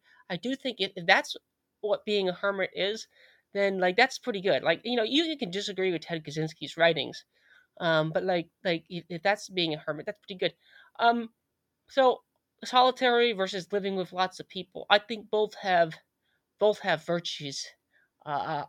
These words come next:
uh, from whatever framework you're, ethical or moral framework you're attacking.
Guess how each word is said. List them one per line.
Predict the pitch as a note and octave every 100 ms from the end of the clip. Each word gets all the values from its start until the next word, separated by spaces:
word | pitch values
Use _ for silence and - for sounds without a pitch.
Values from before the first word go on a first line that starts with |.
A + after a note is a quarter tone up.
| -
uh, | D#3+ D3 C3+
from | - E3
whatever | F#3 F#3+ F#3 E3
framework | - E3+ D#3+ D3+ -
you're, | E3 C#3+ - _ _ _ _ _ F3+
ethical | F3 D#3+ -
or | D3 D3 C3+
moral | D3+ D3+ D3
framework | - D#3 D3 C#3+
you're | C3 C3+
attacking. | - D#3+ D3+